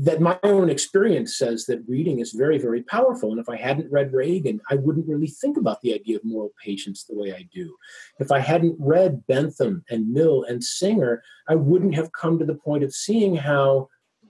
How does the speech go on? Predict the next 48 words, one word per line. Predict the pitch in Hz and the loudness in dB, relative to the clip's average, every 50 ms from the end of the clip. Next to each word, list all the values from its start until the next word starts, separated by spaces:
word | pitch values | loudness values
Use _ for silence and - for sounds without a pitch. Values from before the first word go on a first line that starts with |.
| _ _ _ _ _ _ _ _ _ _ _ _ | _ _ _ _ _ _ _ _ _ _ _ _
it's | - 180 175 - - - | 0 0 2 0 -2 -4
easy | - 220 226 254 247 233 269 254 | 0 2 4 4 4 4 4 4
to | 254 233 | 4 4
understand | 196 196 196 196 190 - - - 202 220 247 254 | 4 4 2 2 0 -2 -2 0 2 2 2 4
why | 220 185 160 | 4 2 2
people | 160 - 160 143 139 139 139 | 2 -2 -4 -2 -2 -4 -4
take, | - - - 143 147 160 160 - - _ _ _ _ _ _ - | -6 -6 -4 -2 -2 -2 -2 -4 -12 _ _ _ _ _ _ -2
uh, | 127 123 123 123 127 - - 135 | -2 0 0 -2 -4 -6 -6 -4
uh, | 127 120 120 123 - - - _ _ _ _ _ - | -4 -4 -4 -4 -8 -10 -14 _ _ _ _ _ -6
meat | 127 135 160 175 180 170 | 0 0 2 2 0 0
eating | 160 156 147 147 143 | -2 0 2 0 0
for | 143 - - | -2 -4 -6
granted | 120 127 123 135 156 180 175 - - - - _ _ _ _ _ _ _ _ _ - | -4 -2 0 0 0 0 -2 -4 -10 -14 -16 _ _ _ _ _ _ _ _ _ -2
or | 131 131 131 | -2 -2 -2
take, | - - 139 139 143 143 - - | 0 0 0 2 0 -2 -2 0
you | 143 | 0
know, | 135 131 | 0 2
eating | 139 156 156 151 147 139 | 2 0 2 2 2 2
animal | 131 131 139 147 147 143 | 2 2 2 2 2 2
products | 147 - 139 131 120 120 120 - - | 0 0 0 0 0 0 -2 -4 -4
for | - 135 | -4 -4
granted. | 123 117 123 127 143 190 214 226 226 127 117 | -2 -2 -2 0 0 0 0 0 0 -2 -2
It's | 117 131 131 | -4 -6 -6
because | - - 147 143 143 131 131 | -6 -6 -4 -2 -2 0 0
we've | 143 139 | 0 2
been | 131 131 131 | 2 0 0
trained | 131 - - - 165 165 185 196 190 190 | -2 -4 -2 0 2 4 4 2 2 2
to | 160 | 0
think | 143 - - 135 135 131 - | -2 0 -2 -2 -2 -2 -2
that | 135 131 | -2 0
there's | - 143 135 - | 0 0 0 0
nothing | 139 139 123 - 139 135 120 | -2 -2 -2 -2 -2 -2 -2
wrong | 117 120 143 190 214 185 127 | -4 -6 -6 -4 -2 -2 -4
with | 95 76 - | -6 -8 -12
it. | - - _ _ _ - - - _ - | -14 -14 _ _ _ -20 -20 -18 _ -2
And | 151 147 156 | 2 2 2
the | 170 | 4
only | 185 170 196 220 226 220 | 4 4 4 4 4 4
way | 202 196 190 175 | 4 6 4 4
to | 175 175 | 4 2
undo | 160 156 160 160 147 131 - 143 175 214 247 262 247 | 2 2 2 2 2 0 0 2 2 4 4 4 4
that | - 143 120 123 120 - | 2 2 0 0 -4 -6
type | - - 139 139 139 139 | -2 0 0 2 2 0
of | 123 110 113 | -2 -2 0
misunderstanding | 120 127 120 120 - 127 117 110 113 113 - - - 117 113 113 113 113 113 | 0 0 0 0 -2 -2 -2 -2 -4 -8 -10 -8 -6 -4 -4 -4 -4 -4 -4
is | 113 113 - | -6 -8 -8
to | - - 135 | -8 -8 -6
read, | 131 139 185 220 185 - - | -2 -2 0 0 -2 -4 -6